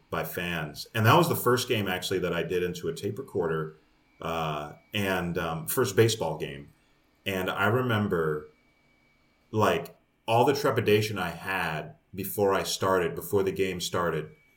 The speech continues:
because it's, you know, I mean, you're, I mean, I was elbow to elbow with people, and I had my scorebook, and I had a, a handful of notes that I had written down. Um, and, uh, I just remember thinking, it was, like, right before the first pitch of the game was about to be thrown.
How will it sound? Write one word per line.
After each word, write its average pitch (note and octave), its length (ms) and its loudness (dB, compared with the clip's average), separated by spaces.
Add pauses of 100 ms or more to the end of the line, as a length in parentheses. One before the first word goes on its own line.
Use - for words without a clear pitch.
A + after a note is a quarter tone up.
(160)
because G2+ 340 2
it's, E2 140 -10
you D3+ 100 2
know, C#3 80 2
I C#3+ 80 0
mean, C#3 300 -4
you're, - 280 -8 (160)
I A#2 40 -14
mean, B2 300 -6
I - 40 -2
was C#3 140 0
elbow A2+ 320 8
to E3 60 10
elbow E3 300 8
with F#2 140 2
people, - 360 -8 (240)
and G#2 100 0
I G2+ 100 2
had B2+ 180 4
my A#2 100 0
scorebook, A2+ 600 6
and G#2+ 80 2
I G2 100 -2
had A2 200 0
a, G#2+ 180 4
a G#2 60 -2
handful A2+ 420 0
of G2+ 60 2
notes G#2 300 4
that - 100 -2
I G#2 60 2
had G2+ 120 0
written G#2 240 -2
down. A2 520 0 (680)
Um, F2 580 0 (580)
and, G2+ 460 2
uh, F#2 360 2
I A2 80 2
just A2 200 4
remember A2+ 300 2
thinking, G#2+ 480 0
it G2+ 140 -2
was, G2+ 180 4
like, G2+ 180 2
right A2 200 6
before C3 280 2
the G#2+ 80 4
first A2 340 2
pitch A2+ 160 2
of G2+ 60 2
the F#2+ 60 2
game F#2+ 260 0
was F2+ 120 -4
about F2 240 -2
to E2 60 -10
be F2 140 -4
thrown. D#2 480 -6